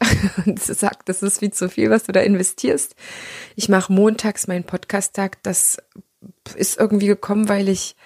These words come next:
da eine gute Energie hab an diesem Tag, so aus dem Wochenende heraus.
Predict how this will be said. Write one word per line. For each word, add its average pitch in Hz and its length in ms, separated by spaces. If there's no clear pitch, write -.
da 180 100
eine 202 160
gute 214 280
Energie 202 520
hab - 240
an 165 100
diesem - 260
Tag, - 260
so 208 240
aus 190 160
dem 175 140
Wochenende 196 460
heraus. 190 680